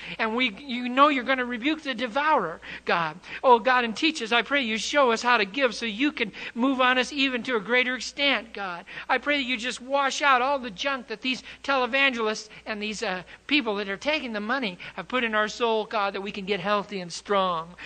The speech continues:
in the name of Jesus Christ. And I want you just to purpose that you're gonna take that tithe. There's a scripture in the Bible that says you can take that tithe and give it to a widow. You can give it to an orphan. You can give it to the poor. Yes, you can.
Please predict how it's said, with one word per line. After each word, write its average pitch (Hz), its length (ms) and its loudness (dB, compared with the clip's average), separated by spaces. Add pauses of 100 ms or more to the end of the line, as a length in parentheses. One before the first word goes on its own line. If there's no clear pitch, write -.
(140)
in 208 140 -2
the 190 100 0
name 214 420 -2
of 220 100 -4
Jesus 202 400 -10
Christ. 180 360 -2
And 220 60 -8
I 214 40 -2
want 269 220 -4
you 262 60 -8
just 220 280 -2
to 220 80 -6
purpose 226 460 -6 (220)
that 208 160 -2
you're 269 100 -4
gonna 226 160 -4
take 233 240 -8
that 220 200 -6
tithe. 226 400 -2 (240)
There's 254 180 -6
a 254 60 -6
scripture 285 340 -4
in 247 60 0
the 226 80 -4
Bible 226 240 0
that 220 60 -6
says 247 160 -4
you 240 80 -4
can 233 120 -6
take 262 200 -8
that 240 200 -4
tithe 240 360 -6 (220)
and 196 140 -6
give 226 120 -2
it 233 100 -8
to 240 160 -6
a 233 80 -6
widow. 240 320 -4 (320)
You 196 120 -8
can 175 100 -12
give 233 180 -2
it 247 120 -8
to 240 140 -4
an 233 120 -2
orphan. 247 440 -4 (380)
You 220 160 -2
can 233 160 -4
give 240 220 0
it 247 100 -4
to 247 120 -4
the 240 100 -2
poor. 262 380 -2
Yes, 220 340 -2
you 233 100 -8
can. 262 400 -6